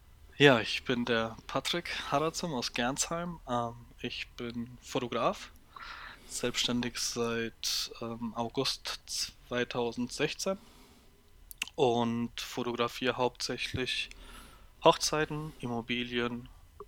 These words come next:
ähm, genau. Also das sind so die zwei großen Standbeine, die ich hab. Äh, ja,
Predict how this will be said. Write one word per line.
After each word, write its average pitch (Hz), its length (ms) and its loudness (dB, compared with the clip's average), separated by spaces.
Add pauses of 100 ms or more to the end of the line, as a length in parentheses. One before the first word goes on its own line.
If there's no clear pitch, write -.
(100)
ähm, 117 320 2 (260)
genau. 117 340 4 (680)
Also 120 200 0
das 120 160 -2
sind 123 180 -6
so 123 340 -4 (520)
die 123 80 -2
zwei 120 220 2
großen 120 280 -4
Standbeine, 120 600 -2
die 123 160 -6
ich - 180 -6
hab. - 280 -6 (760)
Äh, 113 420 4 (240)
ja, 113 200 6